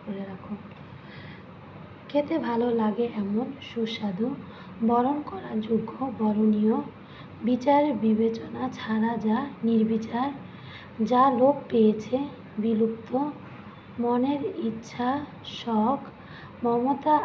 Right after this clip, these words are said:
আছে যে নারীর, মায়াবতী, একত্রে অবস্থান, সমাবেশ, হাতে পরার গহনা, কাকন,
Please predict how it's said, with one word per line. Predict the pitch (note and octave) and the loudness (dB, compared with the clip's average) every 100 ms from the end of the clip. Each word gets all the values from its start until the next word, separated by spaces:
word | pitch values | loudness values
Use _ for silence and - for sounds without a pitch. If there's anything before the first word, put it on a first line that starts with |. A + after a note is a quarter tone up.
| C#4+ | 2
আছে | A3 - B3+ | -2 0 0
যে | A3+ A#3+ A3+ | 2 2 4
নারীর, | G#3 G3 A3 C#4+ - - - - - | 4 4 2 2 -2 -14 -16 -18 -4
মায়াবতী, | A#3+ A#3 A#3+ C#4 B3+ G#3+ - - B3 C#4+ - - - - F#4+ | -2 0 2 2 4 2 0 0 0 0 -8 -18 -18 -14 -4
একত্রে | B3 - C#4+ - D4+ D4 A3+ | -4 0 0 0 0 0 2
অবস্থান, | G#3+ G#3 A3 - - A#3+ C4 C#4 - - - - | 0 2 -2 -4 -6 -4 -4 -6 -12 -16 -14 -12
সমাবেশ, | - B3+ B3+ B3+ G#3+ A3 C4+ - - - - - - - - - - - - | 0 2 2 0 4 4 4 -2 -12 -16 -16 -18 -18 -18 -18 -18 -16 -16 -6
হাতে | A3 A3+ - C#4 D4+ | -4 -4 0 2 2
পরার | - B3+ A#3 A#3 B3 | 4 4 4 2 0
গহনা, | A3 A3+ A3 B3 A#3 A3 C#4 - - - - - - | 0 0 0 -2 0 0 0 -8 -16 -18 -18 -18 -16
কাকন, | - A#3+ A3+ A#3+ A3 | -2 -2 -2 2 2